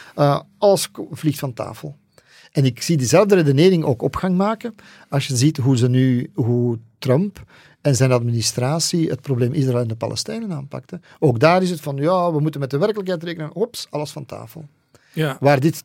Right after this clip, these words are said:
Speaker 1: toe gaat leiden,
Speaker 2: En de
Speaker 1: weet
Speaker 2: vraag
Speaker 1: ik ook
Speaker 2: is,
Speaker 1: niet.
Speaker 2: de vraag
Speaker 1: Ja.
Speaker 2: is nu of Israël wel belang heeft bij wat er nu allemaal gebeurt bij de buren.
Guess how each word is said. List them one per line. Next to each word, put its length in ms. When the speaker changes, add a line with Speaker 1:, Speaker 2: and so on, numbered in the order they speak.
Speaker 1:
toe 180
gaat 200
leiden, 220
Speaker 2:
En 60
de 60
Speaker 1:
weet 80
Speaker 2:
vraag 100
Speaker 1:
ik 60
ook 60
Speaker 2:
is, 80
Speaker 1:
niet. 100
Speaker 2:
de 80
vraag 180
Speaker 1:
Ja. 60
Speaker 2:
is 80
nu 240
of 240
Israël 400
wel 220
belang 280
heeft 160
bij 140
wat 140
er 60
nu 100
allemaal 180
gebeurt 460
bij 140
de 80
buren. 420